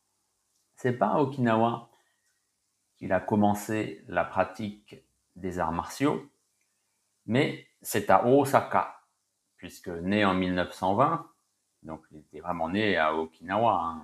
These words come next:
il était né dans le sud-est de l'île. Vers mille neuf cent trente,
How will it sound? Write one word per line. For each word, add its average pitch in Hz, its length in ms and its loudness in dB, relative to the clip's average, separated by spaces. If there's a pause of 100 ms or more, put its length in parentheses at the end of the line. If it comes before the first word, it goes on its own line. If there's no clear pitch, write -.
(100)
il 78 80 -18
était 82 240 -12
né 90 120 -4
dans 82 200 -8
le 80 120 -10
sud-est 95 600 -4
de 80 160 -10
l'île. 92 340 -4 (760)
Vers 110 180 2
mille 135 180 2
neuf 139 160 2
cent 123 180 -2
trente, 123 520 0